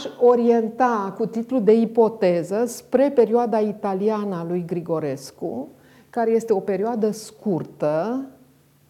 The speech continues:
uh,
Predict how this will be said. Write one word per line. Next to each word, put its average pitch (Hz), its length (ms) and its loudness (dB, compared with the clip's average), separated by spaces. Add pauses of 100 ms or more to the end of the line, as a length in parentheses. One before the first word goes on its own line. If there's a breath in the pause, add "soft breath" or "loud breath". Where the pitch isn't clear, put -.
(1200 soft breath)
uh, 165 1120 -6